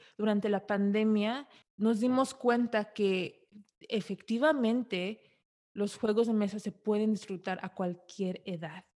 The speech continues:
Entonces, chicas, platíquenme un poco, obviamente antes de comenzar esto de, mm, hablar más de Duty Doo y de su experiencia, pero quiero saber ustedes como mujeres, detrás de todo el éxito, el crecimiento,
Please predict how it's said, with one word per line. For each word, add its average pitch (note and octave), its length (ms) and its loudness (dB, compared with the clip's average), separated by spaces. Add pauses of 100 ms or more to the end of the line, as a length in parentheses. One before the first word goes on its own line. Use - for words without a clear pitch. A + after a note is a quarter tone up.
(280)
Entonces, A#3 640 -2
chicas, A#3+ 600 -4
platíquenme B3+ 840 -4
un B3 100 -4
poco, A#3+ 1120 0 (200)
obviamente C4 640 2
antes G#3 280 -2
de A3 100 -4
comenzar F#3 760 0 (320)
esto G3+ 460 -4
de, F3 400 -4
mm, E3 220 -10
hablar F#3+ 280 2
más F#3 200 0
de F#3 80 -2
Duty F3+ 260 -6
Doo D4 320 2
y G#3+ 80 -4
de E3+ 120 -4
su - 100 -14
experiencia, A3 520 -2
pero B3+ 240 -2
quiero D4+ 240 0
saber A3 500 0 (120)
ustedes G#3+ 640 -2 (500)
como G#3 280 6
mujeres, A3 640 0 (200)
detrás G#3+ 420 -2
de D4 80 -2
todo C#4 200 0
el A#3+ 120 2
éxito, A3 380 0
el G3 80 0
crecimiento, G3+ 960 0